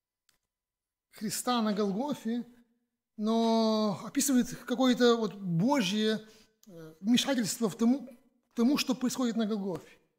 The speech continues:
Как Бог даёт, как бы, особые знамения, э, показывая, что то, что творится на том холме, это что-то особенное, особенное.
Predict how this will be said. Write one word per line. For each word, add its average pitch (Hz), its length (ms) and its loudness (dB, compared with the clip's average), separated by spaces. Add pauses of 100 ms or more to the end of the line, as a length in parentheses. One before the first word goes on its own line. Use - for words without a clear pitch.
(280)
Как 180 160 -8
Бог 220 240 -2
даёт, 247 400 -2 (680)
как 196 80 -14
бы, 208 100 -6
особые 240 460 0
знамения, 233 800 0 (880)
э, 190 220 -8
показывая, 220 680 -2
что - 160 -6
то, 262 180 -4
что 240 140 -4
творится 214 580 -4 (800)
на 208 140 -6
том 247 220 2
холме, 226 600 -2 (280)
это - 100 -20
что-то - 220 -6
особенное, 190 760 -4
особенное. 170 680 -12